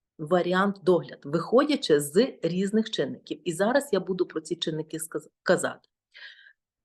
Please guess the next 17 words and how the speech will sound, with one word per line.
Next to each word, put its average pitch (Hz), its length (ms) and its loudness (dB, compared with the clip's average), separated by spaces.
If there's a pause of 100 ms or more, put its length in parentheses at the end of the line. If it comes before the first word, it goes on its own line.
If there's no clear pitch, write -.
(160)
Формуємо 214 680 4
ту 220 100 0
б'юті-карту. 185 640 -4
З - 160 -8
чого 294 300 4
це 247 180 4
починається? 190 840 -4 (360)
Тренуйтеся, 214 760 4
дівчата, 165 500 -2
якщо 151 300 0
ви 233 100 0
консультанти-початківці, 208 1600 -4
тренуйтеся 220 720 0
на 190 160 -4
собі, 175 640 -4 (320)
а 208 140 4
тоді 214 500 4